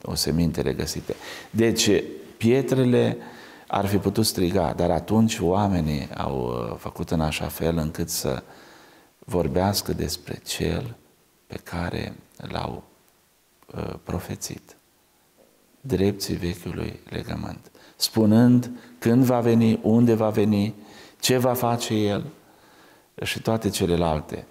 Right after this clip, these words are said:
cuvintele profeților împlinindu-se în persoana Mântuitorului. De altfel, Mântuitorul le-a și spus ucenicilor:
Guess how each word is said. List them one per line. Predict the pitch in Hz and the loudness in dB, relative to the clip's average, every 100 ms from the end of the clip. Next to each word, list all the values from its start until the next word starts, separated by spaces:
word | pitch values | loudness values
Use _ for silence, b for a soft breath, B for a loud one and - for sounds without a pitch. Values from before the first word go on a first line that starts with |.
| B B - | B B -2
cuvintele | 101 95 120 113 95 69 - - - | 0 4 6 4 4 0 -4 -6 -10
profeților | - - 98 - 92 85 | -10 -6 -4 -4 -4 -2
împlinindu-se | 82 85 - 67 69 92 98 90 - 87 B B _ | -2 -4 -4 -4 0 0 0 -2 -4 -6 B B _
în | 98 98 | 0 2
persoana | 87 85 - 85 | 0 -2 -2 -2
Mântuitorului. | 85 82 82 78 - 78 64 65 64 - - | -2 -4 -6 -8 -6 -8 -6 -8 -10 -12 -8
De | 87 85 | 0 2
altfel, | 80 76 - 95 92 82 B B - | 2 0 2 2 2 -4 B B -6
Mântuitorul | 85 82 80 95 92 80 | -2 0 -2 -2 -2 -2
le-a | 78 | -4
și | - - | -8 -12
spus | - - - | -12 -12 -12
ucenicilor: | - - - - - - 101 110 | -14 -14 -12 -12 -12 -10 -8 -8